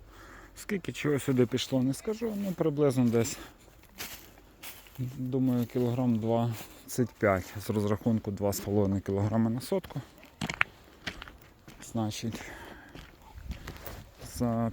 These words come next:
півтори години закінчив я нарізати бороди-, борозни на дванадцяти сотках.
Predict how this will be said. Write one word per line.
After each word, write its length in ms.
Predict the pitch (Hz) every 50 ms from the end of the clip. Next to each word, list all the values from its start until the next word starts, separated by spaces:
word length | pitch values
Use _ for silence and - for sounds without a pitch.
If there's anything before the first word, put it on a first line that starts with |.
| -
півтори 400 | - 117 - - - 123 123 123
години 540 | 117 117 117 110 107 117 107 104 104 101 104 92 - - - - -
закінчив 680 | 117 113 113 110 98 - - 117 104 90 - - 104 98
я 160 | 107 101 104 98 - - - - - - - - - - - - - - - - - - - - -
нарізати 420 | - 107 110 107 113 104 - 113 110
бороди-, 640 | 107 104 110 117 113 110 113 113 107 120 110 107 104 104
борозни 460 | 110 110 113 107 104 104 101 120 113
на 140 | 110 110 110
дванадцяти 500 | 107 110 117 117 117 117 - - - -
сотках. 580 | - - - 208 - - - 175 156 - -